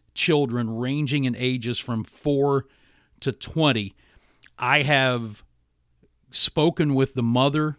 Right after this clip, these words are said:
of this family. Uh, she and her husband are, are doing the best they can. They're God-fearing people from what I can ascertain. Uh, the, the situation has been fully vetted through the guidance counselor at a local high school.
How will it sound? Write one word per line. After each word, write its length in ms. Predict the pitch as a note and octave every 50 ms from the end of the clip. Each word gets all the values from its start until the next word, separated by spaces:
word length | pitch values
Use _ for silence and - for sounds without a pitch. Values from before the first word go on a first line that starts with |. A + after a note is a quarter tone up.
| _ -
of 160 | - B2+ B2+ C3
this 180 | C#3+ C#3 -
family. 560 | - - C#3+ C#3 C#3 C#3 C#3 C#3 C3+ C#3 C3 _ _ _ -
Uh, 160 | A2+ A2 G#2+
she 240 | A2 - - D3 C#3
and 80 | C3+ B2+
her 100 | A#2+ A2
husband 640 | G#2+ C3 C3 C3 A#2 A2+ B2 B2+ B2 A#2+ A2+ G#2 - -
are, 520 | A#2 A2 A2 A2 G#2+ G#2+ G#2 G#2 G2+ - _ _ _ _ - -
are 100 | A#2 A2
doing 480 | G#2+ G#2 G#2 A#2 C#3+ C#3+ C#3+ C3+ B2+
the 80 | A#2 G#2+
best 300 | G2+ B2 B2+ B2+ - -
they 120 | B2+ A2+
can. 360 | - - C3 A#2+ A#2+ B2 A#2
They're 120 | G#2+ G#2+ G2+
God-fearing 640 | G2+ A2 G#2+ A2+ A#2+ A#2 - - B2 A#2+ A#2+ A2 G2+
people 300 | - B2+ A#2 - B2 A2
from 200 | - - A2 A2
what 160 | A2 A2+ A2+
I 140 | A2 A#2 A#2+
can 260 | - - B2 A2 G2+ - - - - - - - - - - - - - _ -
ascertain. 800 | - C3+ C3 C3+ - - B2 G#2 - C#3 C3 C3 C3 B2+ B2 A2+ - _ _ _ _ _ _ _ -
Uh, 320 | - A#2+ A#2 A2+ A2+ A2+ A2 G#2+
the, 480 | A2+ A2+ A#2+ A#2 A2+ A2 G#2+ G#2 F#2 - _ _ -
the 120 | A#2+ A2
situation 680 | - - E3 D3 - - C3+ C3 C3+ C#3 C#3 - - B2
has 220 | A#2+ B2 A#2 G#2
been 300 | A2 A2 B2+ B2 A#2+ A#2 A2
fully 520 | - - - - D3 D3+ D3+ D3+ D3 C3+
vetted 680 | A#2+ G#2+ G#2+ G#2+ A#2+ B2+ C3 C#3 C#3+ D3 C#3+ C3+ C3 -
through 260 | - - B2+ B2 B2
the 80 | A#2 A2
guidance 480 | G2+ G2 A2+ A2+ C3 C3 C3+ B2 -
counselor 600 | - - C#3+ C3 C3+ C3 - - C3+ C3 B2+ A#2 -
at 220 | A#2 A2 G#2+ G#2
a 100 | G#2 G2+
local 340 | G#2 A#2 B2 A#2+ - G#2+ G2
high 300 | - - - A#2+ B2+ C3+
school. 500 | B2+ - - - C#3 C3 C3 C3 C3